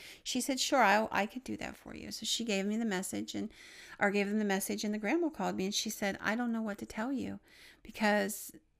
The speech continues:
I've talked to him on the phone, but he won't let me see him.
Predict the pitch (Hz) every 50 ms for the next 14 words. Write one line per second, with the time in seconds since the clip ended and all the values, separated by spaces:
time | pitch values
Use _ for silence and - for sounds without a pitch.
0 | _ - - 214 208 - - 233 214 220 220 - - 220 214 208 202 190 190 185
1 | - - 220 240 269 254 226 202 208 214 - _ _ _ _ _ _ _ _ -
2 | _ _ _ - - 220 208 - 226 214 220 220 208 214 214 214 - 196 202 -
3 | - - 240 254 233 208 196 196 185